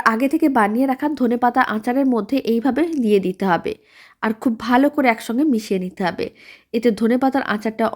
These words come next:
অনেক দিন স্টোর করেও রাখা যাবে, আর খেতেও ভালো লাগবে। খুব ভালো করে মিশিয়ে মিশ্রণটাকে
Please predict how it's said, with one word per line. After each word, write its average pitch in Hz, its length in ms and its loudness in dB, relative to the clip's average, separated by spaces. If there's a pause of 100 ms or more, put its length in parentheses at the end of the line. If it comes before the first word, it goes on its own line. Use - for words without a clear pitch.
অনেক 233 220 -2
দিন 226 160 0
স্টোর 214 300 0
করেও 208 360 0
রাখা 175 180 -2
যাবে, 196 260 -4 (360)
আর 202 180 -4
খেতেও 233 380 2
ভালো 208 280 -4
লাগবে। 170 360 -4 (500)
খুব 269 160 0
ভালো 233 260 2
করে 269 240 2
মিশিয়ে 247 320 0
মিশ্রণটাকে 240 520 -2